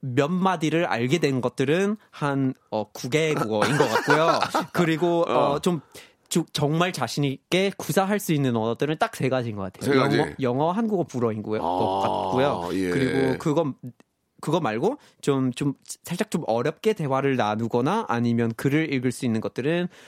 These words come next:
Speaker 1: 뭐 스페인어,
Speaker 2: 오,
Speaker 1: 포르투갈어
Speaker 2: 예.
Speaker 1: 뭐 이런 거 있고
Speaker 2: 예.
Speaker 1: 일본어 같은 경우에는 그게 한자 공부를 따로 좀 해가지고
Speaker 2: 아이고.
Speaker 1: 어,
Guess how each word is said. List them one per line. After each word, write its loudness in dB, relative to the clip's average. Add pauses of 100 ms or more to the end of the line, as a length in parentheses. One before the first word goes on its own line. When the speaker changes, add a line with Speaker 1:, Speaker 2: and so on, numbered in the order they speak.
(120)
Speaker 1:
뭐 0
스페인어, 0 (140)
Speaker 2:
오, -4
Speaker 1:
포르투갈어 2
Speaker 2:
예. -10 (140)
Speaker 1:
뭐 2
이런 2
거 0
있고 0
Speaker 2:
예. -2
Speaker 1:
일본어 2
같은 -2
경우에는 0
그게 -2
한자 0
공부를 0
따로 0
좀 -2
해가지고 2
Speaker 2:
아이고. -6 (460)
Speaker 1:
어, 2